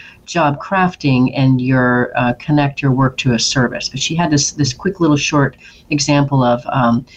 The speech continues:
this parking attendant. So similar kind of idea, right? He's, he's parking cars all day.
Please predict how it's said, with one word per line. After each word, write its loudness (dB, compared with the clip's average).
this -4
parking 0
attendant. -4
So -6
similar 0
kind 0
of 2
idea, 2
right? 0
He's, 2
he's 0
parking 0
cars 0
all 0
day. 0